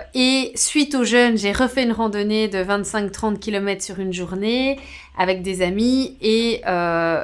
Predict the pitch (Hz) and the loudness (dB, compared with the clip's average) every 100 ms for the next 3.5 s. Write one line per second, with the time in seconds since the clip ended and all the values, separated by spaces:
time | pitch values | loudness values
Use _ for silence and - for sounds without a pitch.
0 | - 202 180 175 214 220 - 185 - 247 | 0 2 2 2 2 2 0 -4 -4 0
1 | 262 247 208 170 170 233 233 220 220 220 | 0 0 -2 -2 -2 -4 -2 0 -2 -2
2 | 190 170 190 185 262 - - - 381 370 | -4 -4 -4 -2 -2 -2 -6 2 6 6
3 | - - 294 269 269 | 4 2 4 4 0